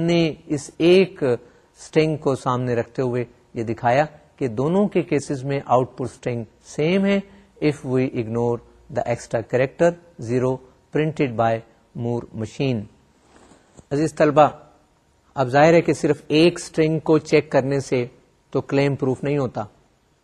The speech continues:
تو باقی اسٹرنگز آپ خود سے چیک کریں، خود سے ڈفرنٹ اسٹرنگ لیں اور دونوں، اس ایک اسٹرنگ کو دونوں مشینز پر رن کریں اور ان کی آؤٹ پٹ اسٹرنگ بھی جنریٹ کریں اور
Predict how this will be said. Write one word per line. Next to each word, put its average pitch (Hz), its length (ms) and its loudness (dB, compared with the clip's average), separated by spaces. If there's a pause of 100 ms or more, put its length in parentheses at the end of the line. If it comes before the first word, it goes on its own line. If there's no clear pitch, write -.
(200)
تو - 80 -14
باقی 120 420 0
اسٹرنگز 160 380 0
آپ 120 220 2
خود 135 120 -4
سے - 140 -2
چیک 147 280 -2
کریں، 156 220 0 (580)
خود 156 160 0
سے 185 180 -2
ڈفرنٹ 160 380 -2
اسٹرنگ 160 380 -6
لیں 151 220 0 (460)
اور 147 400 8 (180)
دونوں، 160 420 2 (120)
اس 139 220 -4
ایک 170 280 4
اسٹرنگ 135 300 -2
کو 160 120 0
دونوں 170 280 4
مشینز 160 360 0
پر 117 120 -2
رن 117 140 -6
کریں 180 240 -2 (380)
اور 180 240 4
ان 214 140 2
کی 208 160 2
آؤٹ 156 260 6
پٹ 151 140 0
اسٹرنگ 123 340 -4 (520)
بھی 135 300 2
جنریٹ 127 420 0
کریں 131 260 -2 (380)
اور 123 380 2